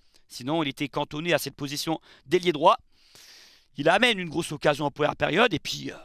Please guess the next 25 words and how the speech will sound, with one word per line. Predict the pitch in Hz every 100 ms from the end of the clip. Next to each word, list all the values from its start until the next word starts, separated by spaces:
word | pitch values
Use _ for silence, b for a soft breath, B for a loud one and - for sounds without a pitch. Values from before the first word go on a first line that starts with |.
| _ _
il | 139
a | -
beaucoup | 135 170
tenu | - 160
le | 147
ballon, | 151 170
les | 151
gars, | 190
et | 160
il | 175
a |
fait | - 190
les | 160
efforts, | 165 139
hein, | 127 b b
défensifs, | - 160 170 147 185 175 165 B B B B _
surtout, | - 185 - 208 196
euh, | 175 156 139 _ b b b b b b _ _ -
pas | 277
forcément | - 254 233 233 233
dans | 196
les | 190
vingt | 190
premières | 180 185
minutes, | 160 160 220 -